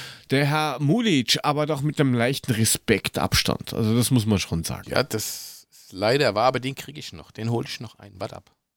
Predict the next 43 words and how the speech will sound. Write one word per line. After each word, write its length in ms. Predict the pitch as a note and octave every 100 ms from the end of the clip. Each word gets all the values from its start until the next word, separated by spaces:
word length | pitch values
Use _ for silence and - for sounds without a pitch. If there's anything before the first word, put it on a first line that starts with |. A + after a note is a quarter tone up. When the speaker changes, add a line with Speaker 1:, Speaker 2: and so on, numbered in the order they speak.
| -
Speaker 1:
Ja, 140 | A#2+
musst 200 | E3 F3+
aufpassen, 420 | G#3 - C3+ A#2+
weil 100 | A2
der 100 | A2
Mad 340 | A#2+ F#3 G#3+ -
Eagle 340 | B3+ B3 A#3+ A3
Main 500 | A3 G#3+ A#3 A#3 F#3+
ist 460 | C#3+ F#3 - -
punktgleich 760 | - F#3+ A#3 - B2 F#2 - -
mit 280 | F#2 - -
dir. 280 | C2 - - _ _ _ _
Der 220 | A2 G#2+
hat 180 | A#2 -
halt 180 | C#3+ D3+
Speaker 2:
Der 80 | -
war 80 | D#2+
aber 100 | C3+
vor 140 | D3+
Speaker 1:
nur 100 | D#3+
Speaker 2:
dem 60 | D#3+
Spieltag 340 | D3 C#3+ B2
noch 140 | B2 -
vor 220 | - A#2
mir. 280 | A#2 F#2 G2+ _ _ _ _ _ _ _ _ _ _ _ _ _ _ _ _ _ _
Speaker 1:
Tja. 280 | - G3 D#3+ _ _ _ _ _ _ _ _ _ _ _ F2+
Speaker 2:
Kann 160 | - A#2+
ja 60 |
gar 120 | B2 G#2
nicht 140 | F#2+
gewesen 360 | F#2 F#2+ G2 G2
sein. 260 | D#2+ E2 F#2+ _
Der 60 | F2
hat 100 | -
fünf 220 | B2+ -
Punkte 220 | A#2 -
mehr 160 | G2 C3
geholt 240 | B2 G2
als 140 | - -
ich 120 | F#2+
an 60 | E2
dem 100 | D#2
Spieltag. 400 | - - -